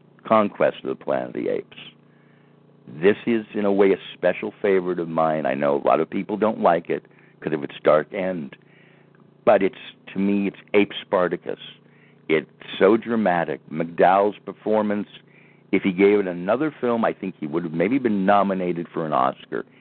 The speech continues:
He's that good in this film. The speeches he gives, his interaction with the characters, uh, Don Murray playing, uh, the mayor, the political power of this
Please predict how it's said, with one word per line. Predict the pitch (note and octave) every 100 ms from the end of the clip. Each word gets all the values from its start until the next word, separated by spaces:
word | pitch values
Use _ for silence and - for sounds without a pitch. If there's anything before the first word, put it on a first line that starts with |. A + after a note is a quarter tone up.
| _ -
He's | D#2 -
that | F#2+ D#2+ - F2
good | D#2+ C2+
in | B1
this | B1 - -
film. | C#2 B1 G1+ - _ _ _ _ _
The | - - -
speeches | C3+ D3+ - C3 -
he | A#2
gives, | F2+ F#2 F2+ E2+ E2 - - _ _ _ _ -
his | E2 -
interaction | G2+ G#2+ F2+ F#2 A#2 - A#2+
with | G#2+
the | G2+
characters, | - E2+ D#2 D2+ - C#2 C#2 - _ _ _ _ _ -
uh, | F2+ E2+ F2+ _ _ -
Don | F#2 A2 A#2 G#2+
Murray | G2+ G#2 G#2 F2+ D2+ - _ _ _ _ _ -
playing, | - G2 F2+ F2+ F2+ F2+ F2
uh, | F2 E2+ E2+ E2 - _ _ -
the | F2
mayor, | F2+ F2+ G2+ F#2 D#2+ D2
the | D2+
political | - E2+ F#2+ G2 E2+
power | - - C#2+ C#2 C2+ B1+ _ _ _ -
of | E2 C#2
this | D2